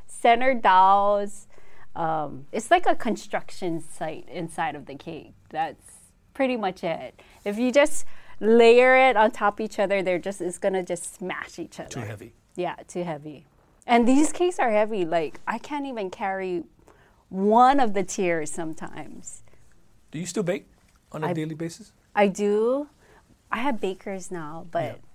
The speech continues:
Speaker 1: I still do.
Speaker 2: Yeah.
Speaker 1: Weekly.
Speaker 2: S-
Speaker 1: We do more production now.
Speaker 2: Now,
Speaker 1: So
Speaker 2: yeah.
Speaker 1: production is, like,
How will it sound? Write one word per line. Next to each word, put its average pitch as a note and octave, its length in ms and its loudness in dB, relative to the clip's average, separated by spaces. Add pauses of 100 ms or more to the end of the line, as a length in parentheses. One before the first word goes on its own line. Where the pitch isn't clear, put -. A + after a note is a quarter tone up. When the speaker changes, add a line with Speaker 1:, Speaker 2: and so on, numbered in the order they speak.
(220)
Speaker 1:
I - 120 -14
still A#3 640 -6 (560)
do. E3+ 400 -8 (400)
Speaker 2:
Yeah. - 120 -16 (760)
Speaker 1:
Weekly. A#3+ 580 -2 (1400)
Speaker 2:
S- - 180 -20 (1040)
Speaker 1:
We - 180 2
do F4 160 6
more F#4+ 180 8
production F#3 640 0
now. C#3 300 -10
Speaker 2:
Now, C#3 100 -4
Speaker 1:
So A3 80 0
Speaker 2:
yeah. G3+ 80 0
Speaker 1:
production G#3+ 580 4
is, A#3 180 -6
like, F3+ 240 -2